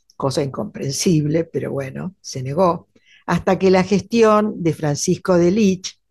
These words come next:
ex rector también de la Universidad Nacional de Córdoba, completó el trámite. Entre los recuperados y los que se encuentran en Córdoba,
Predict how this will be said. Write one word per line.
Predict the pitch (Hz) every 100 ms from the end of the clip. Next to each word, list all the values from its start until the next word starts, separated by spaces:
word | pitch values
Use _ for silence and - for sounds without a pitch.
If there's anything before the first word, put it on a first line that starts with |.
| _ _ _
ex | 190 185 - 165
rector | 175 170 - 202 190
también | 175 160 160 175 180
de | 156
la | 139
Universidad | 139 135 131 147
Nacional | 147 143 151 160
de | 196
Córdoba, | 208 208 170 165 160 165 -
completó | 156 139 147 147 147
el | 139
trámite. | - - 202 175 - 202 - _ _ - - -
Entre | 226 233 214 247
los | 240
recuperados | 220 220 226 190 220 254 254 208 214 233 233 - _ _ _ _ _ _ -
y | 175
los | 160
que | - 170
se | 160
encuentran | 151 202 185 143 - 139 143 -
en | 160
Córdoba, | 160 226 196 175 170 165 170 165